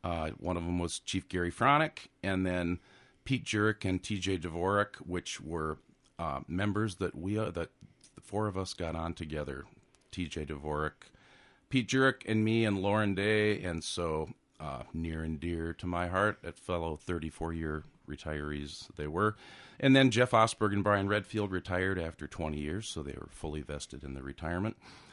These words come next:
So we were able to let them tell some stories, and I told some stories about that. Uh, and then, uh, we talked about the, we had a lot of good representation from the board, and all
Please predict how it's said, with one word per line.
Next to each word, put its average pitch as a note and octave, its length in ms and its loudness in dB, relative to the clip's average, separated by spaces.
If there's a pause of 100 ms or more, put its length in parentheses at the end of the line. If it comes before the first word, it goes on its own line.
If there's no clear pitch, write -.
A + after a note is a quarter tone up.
(100)
So - 160 6
we E3+ 120 8
were D#3+ 80 10
able D3 180 8
to C3 100 2
let A#2+ 300 6
them A2+ 400 4 (240)
tell A2 160 0
some G#2 220 -2
stories, F#2 480 0
and E2+ 100 -2
I D#2+ 80 -4
told E2 300 -10
some D#2+ 120 -8
stories D2+ 440 -6
about C2+ 340 -10
that. D2 280 -4 (680)
Uh, G#2+ 380 6
and A2 180 2
then, A2+ 540 2
uh, G#2 280 0
we G#2 120 -2
talked G2+ 400 0
about F#2 320 0 (480)
the, D#2 280 -4 (140)
we G2 120 -2
had F2 80 0
a E2+ 40 -4
lot F2+ 180 0
of F2 180 -4
good F#2 160 -2
representation F2 640 -2
from F2+ 160 -2
the E2 80 -2
board, F2 460 0 (540)
and F2 420 0
all E2 480 0